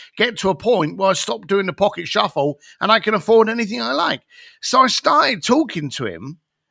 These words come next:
and he bought me a beer, which I thought I'd just been given a trophy from the Olympics 'cause now I didn't have to pay for a beer. He bought me a beer. We carried on conversing. I turned around because I thought my two buddies were next to me,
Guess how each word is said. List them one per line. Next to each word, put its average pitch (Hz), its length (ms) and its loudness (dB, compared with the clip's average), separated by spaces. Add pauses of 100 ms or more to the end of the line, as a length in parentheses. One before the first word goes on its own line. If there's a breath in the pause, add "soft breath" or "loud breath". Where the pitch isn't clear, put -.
(120)
and 214 200 4
he 233 180 4
bought 269 360 8
me 285 140 4
a 220 60 8
beer, 156 400 6
which 160 220 -2
I 202 160 6
thought 185 300 4
I'd 160 180 2
just 175 200 -2
been 156 180 -2
given 156 260 0
a 139 80 -2
trophy 160 500 0
from 147 180 -4
the 135 100 0
Olympics 139 540 -4
'cause 131 200 -8
now 165 260 2
I 147 60 2
didn't 139 200 -6
have 131 180 2
to 117 80 -16
pay 143 200 0
for 131 160 -4
a 127 60 -4
beer. 123 380 -2 (340 loud breath)
He 180 140 -2
bought 294 340 2
me 262 160 0
a 175 80 0
beer. 156 360 0
We 175 160 -4
carried 294 420 0
on 240 160 -2
conversing. 196 760 -2 (480 soft breath)
I 233 200 6
turned 330 540 2
around 170 680 0
because 208 280 2
I 214 140 4
thought 302 380 2
my 202 180 0
two 226 280 0
buddies 208 420 0
were 151 80 0
next 208 280 0
to 165 80 -10
me, 131 240 -2